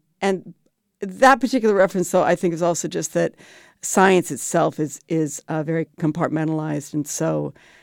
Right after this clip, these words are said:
as physicists, we may not know anything about biology. Um, but I think it is also trying to, I, I don't wanna say humanize, 'cause of course scientists are human, but, um,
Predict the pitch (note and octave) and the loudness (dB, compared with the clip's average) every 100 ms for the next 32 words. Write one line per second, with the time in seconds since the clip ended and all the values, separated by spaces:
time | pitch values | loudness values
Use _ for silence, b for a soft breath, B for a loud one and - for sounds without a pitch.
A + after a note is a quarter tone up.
0 | b b _ _ - E3+ D#3 - - D#3+ | b b _ _ -4 0 0 -2 -4 -2
1 | D3 E3 D3+ E3+ E3 D#3+ C#3+ D3 D#3+ D3+ | -2 -4 -2 0 0 0 0 0 0 0
2 | D3+ D3 D3 D3 D3+ D3 D3+ D3+ D3+ - | -2 -2 -4 -4 -6 -4 -4 -4 -8 -12
3 | - B B B B D#3+ E3 D3 C#3 - | -14 B B B B -2 0 0 -4 -10
4 | _ _ _ - A3 A3 A3+ G#3+ A3+ G#3+ | _ _ _ 2 6 6 4 4 6 6
5 | F3 D#3+ E3+ - E3 E3+ D#3 _ _ _ | 4 -2 -4 -4 -2 -2 -4 _ _ _
6 | _ _ - - F3 A#3 - F3 E3 D3+ | _ _ -12 0 2 2 0 -2 0 -2
7 | _ b b b b b b b _ _ | _ b b b b b b b _ _
8 | - F#3+ - A3 A#3 G#3 F3+ E3+ - E3 | -14 -10 0 2 2 0 0 -4 0 0
9 | E3 D#3+ D3 D#3+ E3 - F#3 E3+ - D#3+ | 2 -2 -4 -8 -10 -8 -4 -4 -2 -2
10 | D3 D3+ - D3 - F3 D3+ C#3+ C#3 E3 | -2 -6 -8 -8 -2 0 0 -4 -2 -4
11 | D#3 - D#3 C#3+ | -4 -2 -2 -2